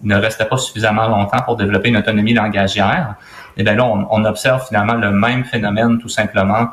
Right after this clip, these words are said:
au sein de l'immigration temporaire. Donc, ce qu'on constate essentiellement, c'est ça, c'est qu'il y a beaucoup, beaucoup de gens, particulièrement chez les étudiants, mais aussi chez les travailleurs, les demandeurs d'asile qui arrivent au Québec avec l'idée, euh, qu'ils vont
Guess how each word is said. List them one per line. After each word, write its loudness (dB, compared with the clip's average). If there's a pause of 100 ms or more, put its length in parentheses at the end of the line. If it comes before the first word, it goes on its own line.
(300)
au 0
sein -2
de 2
l'immigration 0 (100)
temporaire. -2 (360)
Donc, -2
ce -6
qu'on 0
constate 0
essentiellement, 0
c'est -6
ça, -2
c'est -4
qu'il -10 (140)
y -2
a 2
beaucoup, -2
beaucoup 0
de 0
gens, 0
particulièrement 0
chez -4
les -2
étudiants, -2 (320)
mais 0
aussi -2
chez -2
les -2
travailleurs, 0
les 0
demandeurs 0
d'asile 0
qui -4
arrivent 0
au 0
Québec -2 (580)
avec -2 (220)
l'idée, 0 (180)
euh, 0
qu'ils -2
vont -2